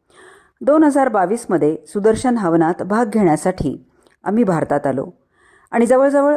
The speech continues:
दोन महिने आम्ही नेमममध्ये राहिलो व मंदिरात सेवा केली. आमच्या या वास्तव्यात दोन हजार तेवीस जानेवारीत आम्हाला श्री अमा भगवानांचे दर्शनही झाले. त्यावेळी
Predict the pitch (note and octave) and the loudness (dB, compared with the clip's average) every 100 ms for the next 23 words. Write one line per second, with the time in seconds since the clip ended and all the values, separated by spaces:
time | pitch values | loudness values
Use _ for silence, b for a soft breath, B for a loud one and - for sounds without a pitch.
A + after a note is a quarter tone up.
0 | C#4+ G3+ C4 D4 A#3+ F#3 D3+ F3 - - | -2 2 4 4 4 2 2 0 -4 -4
1 | G#3+ G#3+ F3+ G#3+ A3 G#3+ G3 F3+ C#3+ C#3+ | 0 2 2 2 0 2 2 2 2 0
2 | E3+ b b b b G#3 F3+ E3 F3 G3+ | -2 b b b b 0 2 2 2 2
3 | G#3 - - D#3+ D3+ D3 D3 D#3 - _ | 0 -6 -2 0 0 -2 -6 -8 -12 _
4 | _ b b b b _ B3 B3 D#4 D4 | _ b b b b _ 0 2 4 4
5 | B3 F3 E3+ A3 G3+ D#3 D3+ - _ F#3 | 2 0 -2 -4 0 0 -2 -6 _ -2
6 | A3+ A3 G3 F#3+ F#3+ F#3+ G3+ C4 - - | 0 0 0 0 0 0 0 -2 -4 -10
7 | D#3+ E3 E3+ G#3 G3 C3 - b b b | -2 2 4 4 2 0 -6 b b b
8 | b - F3+ G3 E3+ D#3 - F#3 G3 G#3 | b -4 0 0 0 -2 -4 -4 -2 -2
9 | A3 B3+ B3 G3+ F3+ F#3+ A3 F3 C#3+ - | 0 2 2 2 2 2 0 0 -2 -6
10 | E3+ E3+ E3 G3+ F#3+ B3 F#3+ C#3+ - - | -2 -2 0 2 2 2 0 -4 -8 -14
11 | _ b b b b b b F3+ F3+ G3 | _ b b b b b b 0 2 4
12 | G3 D3+ G#3+ | 2 0 -8